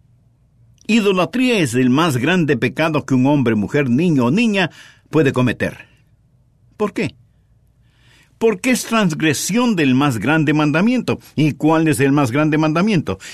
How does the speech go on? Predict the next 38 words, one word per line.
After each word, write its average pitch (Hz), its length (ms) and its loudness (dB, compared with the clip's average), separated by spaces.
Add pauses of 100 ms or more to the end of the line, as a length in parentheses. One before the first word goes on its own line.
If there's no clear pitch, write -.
"Y 135 140 2
amarás 156 460 2
a 135 80 -2
Jehová 143 340 0
tu 131 120 -2
Dios 131 280 0
de 95 120 -2
todo 165 300 0
tu 131 140 -2
corazón 147 500 -2 (240)
y 147 120 2
de 135 120 2
toda 139 340 -2
tu 135 180 0
alma 151 200 2
y 143 60 -2
con 123 420 0
todas 262 400 -4
tus 135 200 -6
fuerzas". - 640 -4 (840)
Ese 240 400 0
es 165 100 -2
el 180 180 0
primer 156 380 0
y 156 60 0
gran 139 320 0
mandamiento. 117 640 0
Por 180 140 -2
lo 151 140 0
tanto, 143 380 -2 (380)
idolatría 180 800 0
tiene 208 480 -2
que 165 140 -4
ser 190 200 -2
el 147 120 0
pecado 143 360 -2
más 127 280 0
grande 202 480 0